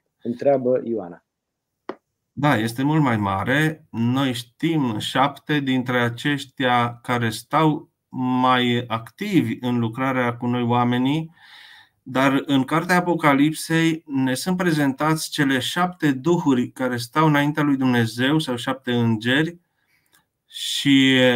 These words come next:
Speaker 2: care duc rugăciunile noastre înaintea lui Dumnezeu. Deci, acești șapte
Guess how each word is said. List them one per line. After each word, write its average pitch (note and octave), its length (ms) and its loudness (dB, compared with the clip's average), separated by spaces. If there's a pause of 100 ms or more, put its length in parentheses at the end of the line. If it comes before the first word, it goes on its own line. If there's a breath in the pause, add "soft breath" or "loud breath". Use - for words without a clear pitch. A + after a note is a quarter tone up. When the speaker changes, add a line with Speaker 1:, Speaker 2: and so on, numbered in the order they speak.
(120)
Speaker 2:
care C3+ 240 0
duc E3+ 260 -2
rugăciunile D3 760 2
noastre C#3+ 420 0 (100)
înaintea C3 480 -2
lui B2 160 -2
Dumnezeu. A2+ 720 -4 (1300)
Deci, C3+ 540 0 (840)
acești F#3 460 -2
șapte F3+ 760 2